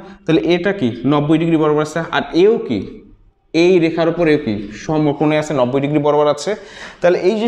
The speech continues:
সমকোণে অবস্থিত দুইটি রেখাকে যদি আমরা একত্রে লিখি, এটাকে যদি আমি এখানে নিতাম, তাহলে এদের মধ্যে যে কোণ উৎপন্ন হবে, সেই কোণটা হচ্ছে এই যে বৃত্তাকার পথের মধ্যবর্তী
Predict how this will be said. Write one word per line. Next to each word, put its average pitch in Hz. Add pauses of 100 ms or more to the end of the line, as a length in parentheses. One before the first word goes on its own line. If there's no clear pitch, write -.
(120)
সমকোণে 196 (140)
অবস্থিত 185 (260)
দুইটি 156 (120)
রেখাকে 143
যদি 131
আমরা 131
একত্রে 135 (100)
লিখি, 135 (280)
এটাকে 135
যদি 120
আমি 127
এখানে 127
নিতাম, 165 (440)
তাহলে 147
এদের 196
মধ্যে 175
যে 165 (100)
কোণ 143
উৎপন্ন 147
হবে, 185
সেই 139
কোণটা 131
হচ্ছে 143 (240)
এই 175 (100)
যে 165
বৃত্তাকার 131 (520)
পথের 135 (400)
মধ্যবর্তী 120